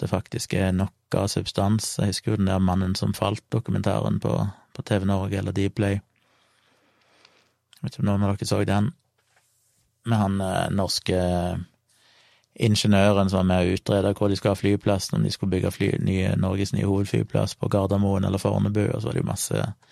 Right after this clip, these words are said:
politisk dragkamp i forkant av det, og,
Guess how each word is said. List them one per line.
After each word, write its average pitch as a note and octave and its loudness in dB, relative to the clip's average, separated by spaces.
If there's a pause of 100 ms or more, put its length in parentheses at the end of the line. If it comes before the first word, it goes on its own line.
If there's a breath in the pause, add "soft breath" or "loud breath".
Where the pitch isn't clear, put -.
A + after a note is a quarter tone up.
(420 soft breath)
politisk G#2+ 2
dragkamp G#2 2
i - 2
forkant G2+ 0
av G2 4
det, B2+ 4 (120)
og, G2 0